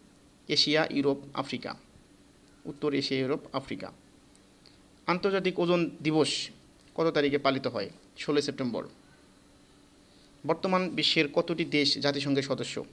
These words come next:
একশো তিরানব্বইটি দেশ। এশীয় দেশসমূহের মধ্যে কোনটি বিশ্বের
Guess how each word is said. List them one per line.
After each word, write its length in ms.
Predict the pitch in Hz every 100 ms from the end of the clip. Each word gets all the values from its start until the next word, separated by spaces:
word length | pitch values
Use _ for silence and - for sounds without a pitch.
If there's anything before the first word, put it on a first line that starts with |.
| -
একশো 200 | - 139
তিরানব্বইটি 480 | 143 143 131 120 113
দেশ। 320 | 107 - - - - - - - - - - - - - -
এশীয় 340 | 170 - 196 185
দেশসমূহের 540 | 160 - 165 160 156
মধ্যে 260 | 143 143 143
কোনটি 440 | 165 165 170 175 - -
বিশ্বের 280 | 143 -